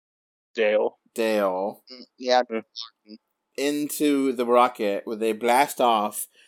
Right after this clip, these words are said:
Speaker 2: and they're gonna go up to space, and somehow the rocket works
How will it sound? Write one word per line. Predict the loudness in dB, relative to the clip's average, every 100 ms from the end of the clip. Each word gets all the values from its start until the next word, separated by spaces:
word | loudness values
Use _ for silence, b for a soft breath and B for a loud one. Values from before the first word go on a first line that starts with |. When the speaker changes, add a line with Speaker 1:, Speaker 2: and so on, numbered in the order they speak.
| _
Speaker 2:
and | -6 -6 -6 -6
they're | -4 -2
gonna | -2 -2
go | -2 0
up | 0 -4
to | -18
space, | -6 -2 -2 -2 -6 -16 _
and | -6 -4 -4 -8 -2
somehow | 0 2 2 4 4 4 0 -4 b b b
the | -6 2
rocket | 4 4 2 -2
works | 0 0 0 -2 -8 -12